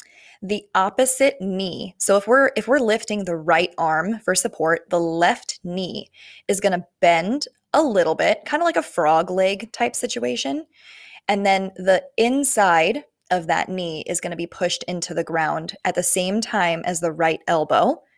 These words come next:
and thus making room for the baby to reach and kinda turn the torso a little bit towards something using the left hand,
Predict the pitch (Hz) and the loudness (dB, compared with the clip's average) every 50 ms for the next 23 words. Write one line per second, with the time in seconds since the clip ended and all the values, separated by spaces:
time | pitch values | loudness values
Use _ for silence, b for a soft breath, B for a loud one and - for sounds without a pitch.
0 | _ _ _ _ _ _ _ _ _ B B B B _ _ - 202 190 180 170 | _ _ _ _ _ _ _ _ _ B B B B _ _ -2 -2 -2 -2 0
1 | 170 208 233 208 180 180 190 - - - - - 202 202 196 196 196 - 190 185 | 2 4 6 6 6 6 4 2 -2 -4 -4 -4 -2 0 0 0 0 -2 -6 -6
2 | 180 180 180 185 208 240 269 240 190 151 139 123 185 196 190 _ - 202 185 185 | -6 -6 -4 -4 -2 -2 0 0 0 0 -2 -4 -4 -8 -10 _ 2 2 4 4
3 | 180 165 175 185 202 220 214 170 165 156 160 175 b b b b b - - - | 2 2 2 2 2 2 2 0 0 -2 -2 -6 b b b b b -12 -8 -6
4 | 190 185 175 180 180 180 196 247 294 262 214 196 - - - - - - 196 190 | -6 -6 -4 -4 -4 -2 0 0 2 2 0 -2 -4 -6 -8 -8 -6 -6 -6 -6
5 | 190 180 208 196 185 180 180 - - - - - - 262 277 269 226 165 139 151 | -4 -4 -2 -2 -2 -2 -2 -4 -8 -8 -10 -4 -2 0 2 4 4 2 2 0
6 | 180 220 277 - _ _ _ _ _ _ - 196 - - 208 202 - 294 - - | -4 -6 -8 -8 _ _ _ _ _ _ -6 -6 -2 0 2 2 2 2 2 2
7 | 165 165 165 - - 185 185 180 185 220 311 349 226 - 147 113 101 - - - | 4 4 4 4 2 2 4 4 4 4 4 4 2 2 2 0 0 0 -2 -6
8 | _ _ - - - 214 202 214 214 214 214 - - 202 185 180 175 - 185 180 | _ _ -10 -4 0 2 4 4 4 4 2 -2 -2 -2 -2 -2 -2 -4 -4 -4
9 | 180 170 160 160 165 - 170 170 165 160 160 156 151 156 151 151 156 - - - | -4 -4 -6 -6 -6 -6 -6 -6 -4 -4 -4 -2 0 0 0 0 0 -2 -6 -10
10 | - _ _ - - 175 165 - - - - - - | -10 _ _ -10 -8 -6 -4 -4 -6 -6 -8 -10 -14